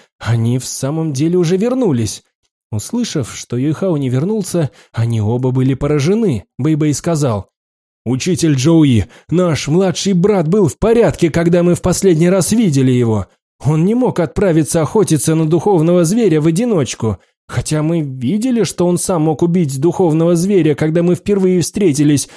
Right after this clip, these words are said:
но в итоге он получил ранение. Кроме того,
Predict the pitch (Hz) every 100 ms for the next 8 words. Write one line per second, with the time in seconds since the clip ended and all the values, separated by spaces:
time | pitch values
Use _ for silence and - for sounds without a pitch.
0 | - _ 127 135 165 147 147 160 175 165
1 | 165 156 170 170 165 175 156 151 196 196
2 | 131 107 92 - _ _ _ 143 147 151
3 | 139 147 190